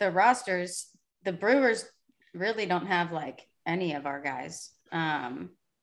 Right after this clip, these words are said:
like, we don't really, they don't have any young guys that we talk about. And the Braves, I accidentally just clicked trivia, um, really don't either. I mean, Ian,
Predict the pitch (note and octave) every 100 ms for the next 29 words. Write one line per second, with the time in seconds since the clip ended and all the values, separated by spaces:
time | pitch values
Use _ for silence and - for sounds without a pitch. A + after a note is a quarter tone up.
0 | _ E3 D#3+ E3+ F3 D#3 D3+ C#3+ D3 D#3+
1 | E3+ D#3+ D3+ D3+ C#3+ D3 D#3 D#3 - _
2 | _ _ _ - D3 D3 D3+ D3 D3+ D#3
3 | D3+ C#3+ D3 - - - _ - D#3+ D#3+
4 | D#3 C#3 F3 F3+ D#3+ D#3 D3+ D3+ D#3+ D#3
5 | D#3 - - D#3+ - F3+ D#3+ D3+ D3 D#3+
6 | - _ _ _ _ - D#3+ D#3 C#3 -
7 | C#3+ F3 F3 E3+ E3+ F#3 D#3 - F3+ F3
8 | F#3+ F3+